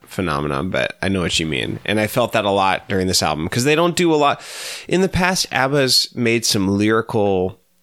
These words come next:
attempts at profundity, um, and some of them have worked. Um, but in the last album, they really just kinda stopped trying, but the music wasn't,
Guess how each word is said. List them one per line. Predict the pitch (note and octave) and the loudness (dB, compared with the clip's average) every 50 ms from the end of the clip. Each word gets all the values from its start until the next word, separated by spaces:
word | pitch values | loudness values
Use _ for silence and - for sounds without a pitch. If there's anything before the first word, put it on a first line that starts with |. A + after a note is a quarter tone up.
| - - - _ _ _ - | -12 -12 -12 _ _ _ -10
attempts | G#2+ - - - - A#2 A#2+ - - - - - - - - _ _ _ - - _ _ _ - | -8 -6 -4 -4 -2 -2 -2 0 0 0 0 0 0 -2 -4 _ _ _ -20 -20 _ _ _ -2
at | F#2 G2 - - - | 0 0 0 -2 -4
profundity, | - - G#2+ - - G#2 G2 G2+ A2+ A#2+ - D#3+ D#3+ E3 E3 - _ _ _ - - - - - - - - _ _ - | -4 -4 -4 -2 -2 -2 0 0 0 0 0 0 0 0 -2 -4 _ _ _ -20 -20 -20 -20 -20 -20 -20 -20 _ _ -2
um, | A2+ A2 G#2+ G#2 G2 G2 F#2+ F#2+ F#2+ F#2+ F#2+ F#2 F2+ F2 - - - - - - - - _ _ _ - | 0 0 2 2 2 2 2 2 2 2 2 0 0 0 -2 -4 -8 -12 -14 -14 -14 -14 _ _ _ -4
and | G2+ G#2 G#2 G#2 G2+ G2+ G2+ G2+ G#2 | -2 0 0 2 2 2 0 0 0
some | - - C3+ C#3 C3+ | 0 0 2 2 0
of | C3+ | 0
them | C#3+ D3 D3 | 0 2 2
have | D3 C#3+ C#3+ | 2 0 0
worked. | F3 G3 F3 A#2 - - - - - - _ _ _ _ _ _ _ _ - | 0 0 0 0 -2 -4 -4 -6 -6 -8 _ _ _ _ _ _ _ _ -2
Um, | A2 A2+ A2 G#2+ G#2 G#2 G#2+ G#2+ G#2 G2+ G#2 | 0 2 2 2 2 0 0 0 -2 -2 -2
but | A2 A#2 A2+ G#2 G2 - - - - - - - - - - - - - - - | 0 0 2 2 2 0 0 -2 -4 -4 -4 -10 -20 -20 -20 -20 -20 -20 -10 -4
in | - A#2+ A#2+ | -2 0 0
the | A2 G2 | 0 2
last | G2+ A2+ B2+ D3 D3 - - | 2 2 0 0 0 -2 0
album, | A2 G2 F#2+ F2+ F#2+ F#2+ F#2 F#2 F#2 - - - | 0 0 0 0 0 0 0 0 -2 -4 -8 -12
they | - - F#2 G2+ G#2 G2+ G2 | -12 -8 -4 0 0 0 0
really | F#2 F#2 F2 F#2 G#2 A2+ B2 B2+ A#2 A2 | 0 -2 -2 -2 0 0 2 2 2 2
just | G2 F#2+ G2 - - | 2 0 0 -2 -2
kinda | - A2+ G2+ | -2 -2 -2
stopped | G2 - - F#2+ F#2 - - - - | -2 -2 -2 -4 -4 -6 -8 -10 -8
trying, | - - G2+ G2+ G2+ G#2+ B2+ C#3+ C#3 | -4 -2 0 0 2 2 0 0 -2
but | C3 B2 G#2 | -2 -2 -2
the | G#2+ | 0
music | G#2 A2 A#2+ A2+ A2 G#2 - - | 2 2 2 2 2 0 -2 -2
wasn't, | G2 F#2+ F2+ F2 D#2 | -2 -2 -2 -2 -4